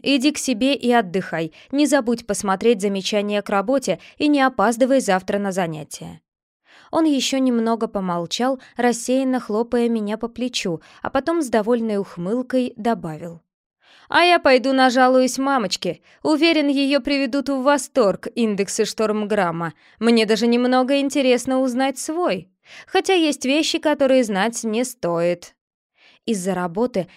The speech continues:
занявшей единственный выходной, я вовсе лишилась ценного отдыха. В расписании было несколько свободных дней на учебный блок, но всё же я рисковала довести себя до изнеможения,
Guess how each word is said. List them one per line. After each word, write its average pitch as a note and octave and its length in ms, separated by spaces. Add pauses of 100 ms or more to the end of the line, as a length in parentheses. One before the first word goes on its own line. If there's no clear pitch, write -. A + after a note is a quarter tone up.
занявшей A3 580
единственный G3 760
выходной, G3 600 (180)
я D4+ 260
вовсе C#4 360
лишилась G3+ 540
ценного G#3+ 600
отдыха. F3+ 540 (460)
В A#3 60
расписании C4+ 640
было C4+ 260
несколько A#3+ 480
свободных G#3+ 640
дней F3+ 380
на C4 160
учебный A#3 500
блок, F3+ 460 (240)
но D#4+ 180
всё D#4+ 200
же C4 120
я A3+ 140
рисковала A3+ 580
довести F#3 400
себя G3+ 320
до G#3+ 240
изнеможения, A3+ 880